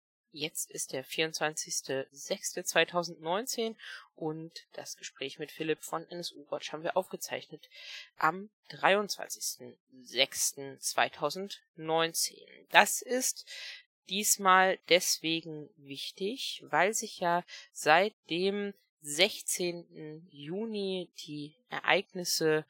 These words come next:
überschlagen. Es geht um den Mord an Walter Lübcke,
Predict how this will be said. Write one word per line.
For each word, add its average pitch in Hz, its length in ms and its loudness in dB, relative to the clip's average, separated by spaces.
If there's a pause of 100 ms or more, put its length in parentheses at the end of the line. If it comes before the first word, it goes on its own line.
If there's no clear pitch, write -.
(300)
überschlagen. 175 1120 4 (160)
Es - 320 -6
geht 165 460 -4
um 156 400 -4 (220)
den 147 340 -4
Mord 156 540 4
an 151 320 -14 (360)
Walter 151 540 4 (100)
Lübcke, 202 600 0